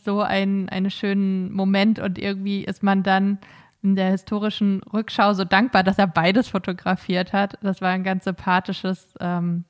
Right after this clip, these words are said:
ja, Momentum. Und, äh, daran musste ich denken, Ludwig Schirmer hat sich selbst nie, äh, groß als Fotograf quasi dargestellt und gesehen und hat das gar nicht publik gemacht. Und es ist ein wirklicher Schatz, äh, den, äh,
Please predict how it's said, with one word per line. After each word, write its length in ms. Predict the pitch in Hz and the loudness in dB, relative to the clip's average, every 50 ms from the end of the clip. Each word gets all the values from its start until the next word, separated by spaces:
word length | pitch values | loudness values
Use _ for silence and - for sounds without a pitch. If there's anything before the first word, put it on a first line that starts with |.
| _ - | _ -4
ja, 220 | 202 190 175 170 | -2 -2 0 0
Momentum. 580 | 175 180 180 185 185 196 202 - - 170 165 175 | 0 0 2 2 2 0 0 -2 -4 -8 -8 -6
Und, 240 | 180 180 185 180 - | -6 -6 -6 -6 -6
äh, 140 | - 185 | -8 -4
daran 300 | 180 202 196 202 208 202 | 0 0 0 2 2 2
musste 280 | 196 196 202 - - - | 2 2 0 -2 -4 -6
ich 220 | - 196 190 - | -4 -4 -6 -4
denken, 340 | - 190 190 196 202 - 202 | -4 -2 -2 -2 -2 -4 -4
Ludwig 340 | 185 208 196 - - 196 - | -4 -4 -4 -4 -4 -6 -6
Schirmer 400 | - - 214 214 214 220 220 220 - - - - - | -4 -2 0 0 2 2 0 0 -2 -8 -18 -12 -8
hat 160 | - 196 - | -8 -8 -6
sich 140 | - 185 - | -6 -6 0
selbst 380 | - 190 196 208 202 - - | 2 4 4 4 2 2 2
nie, 440 | 208 208 214 220 226 226 220 208 - - | 4 6 6 6 6 4 2 0 -2 -2
äh, 260 | - 185 196 196 196 | 0 0 0 0 0
groß 380 | 190 - - 185 202 214 - - | -2 -4 -2 0 0 0 0 -2
als 280 | - 180 185 185 - - | -2 -2 -2 -2 -6 -10
Fotograf 720 | - - 190 - 202 180 - - 175 170 180 180 - - | -8 -8 -6 -6 -8 -10 -6 -2 2 2 2 2 0 -6
quasi 300 | - - 190 185 175 190 | -4 -2 -2 0 0 -2
dargestellt 600 | 180 - 180 190 214 214 214 - - 202 196 - | 0 2 2 4 4 2 0 -2 -2 -4 -2 0
und 180 | - 196 185 - | 0 0 0 0
gesehen 560 | 196 185 175 180 208 226 240 247 254 240 226 | -2 -2 2 4 4 6 6 4 4 2 2
und 240 | - 190 196 190 - - - - - - - | 0 -2 -4 -6 -8 -14 -20 -20 -16 -8 -6
hat 160 | 196 190 - | -6 -4 -2
das 180 | 196 190 - - | -4 -4 -4 -2
gar 200 | 180 175 185 196 | -2 0 2 0
nicht 180 | 208 214 - | 0 -2 -4
publik 360 | - 226 185 - 202 233 - | -6 -6 -4 0 -2 -2 0
gemacht. 460 | - 247 220 214 214 208 220 - - - | 0 0 2 4 4 4 2 0 -2 0
Und 140 | 202 190 | 0 2
es 100 | 196 - | 2 2
ist 160 | - 190 - - | 0 -2 0 0
ein 140 | 190 185 | 0 2
wirklicher 400 | 190 202 196 208 196 - - 185 | 2 0 0 0 -2 0 0 0
Schatz, 420 | 180 - - 196 196 - - - 208 214 | 0 2 0 0 0 0 -4 -16 -10 -6
äh, 260 | 190 190 185 180 180 | -2 0 0 0 0
den, 400 | 175 - 180 180 180 175 180 180 - - - - - - - - | 0 0 0 0 2 0 0 -2 -4 -8 -18 -18 -18 -18 -12 -4
äh, 300 | - 175 175 175 170 170 | 0 0 2 2 2 0